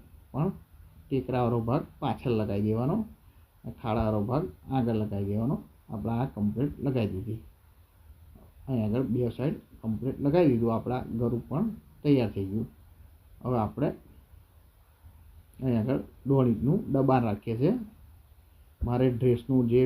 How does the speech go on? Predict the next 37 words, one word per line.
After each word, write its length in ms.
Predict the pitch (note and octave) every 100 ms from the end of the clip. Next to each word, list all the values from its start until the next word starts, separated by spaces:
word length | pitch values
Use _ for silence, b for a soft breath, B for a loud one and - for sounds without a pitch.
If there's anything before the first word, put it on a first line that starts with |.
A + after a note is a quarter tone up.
| B2+
કટિંગનો 440 | A#2 G#2+ A#2+ B2 B2
વીડિયો 280 | A#2+ A#2+ B2 F#3+
હોય 280 | G3 B2+ -
તેની 260 | A#2+ B2 C3
મેં 100 | B2
આપણે 200 | G#2 D#3 - -
દોઢ 200 | C#3+ C#3 C#3
ઇંચ 140 | C3
જ 120 | E3+ E3+
રાખીએ 280 | A2+ - A2+ B2
છીએ. 100 | A3 - - - - _ -
તે 80 | B2
રીતે 200 | A#2 G#2 A#2+
અહીં 120 | A2+
આગળ 220 | G#2+ C3+ A2
દોઢ, 180 | A#2 A2
દોઢ 140 | A#2+ A#2
ઇંચનું 260 | G#2 D#3+ - - - -
ડાયરેક્ટ 380 | B2 G#2 C#3 - C#3
માર્કિંગ 320 | C3 C3 C3 A2
કરી 140 | G#2
દેવાનું, 280 | A2 A2 B2+ -
એટલે 160 | A#2+ A2+
તમારે 280 | A#2 A#2 B2 B2+
માપવાની 460 | A2+ G#2+ - A#2+ B2 A#2
જરૂર 280 | G#2 A2+ -
પડે 240 | - G#2 B2 - - D3
નહીં. 180 | B2+ G2+ - - b b -
કટિંગની 440 | A2+ A2 B2 A#2+ B2
મેં 160 | A#2+ A#2
તમે 160 | A#2+ A#2
દોઢ 200 | A#2 A#2 A#2
ઇંચ 80 | -
દબાણ 280 | A#2 A2 A2+ A2+
રાખ્યું 320 | D3+ F3+ D#3+ A2
હોય 140 | G#2+ -
તો 40 | -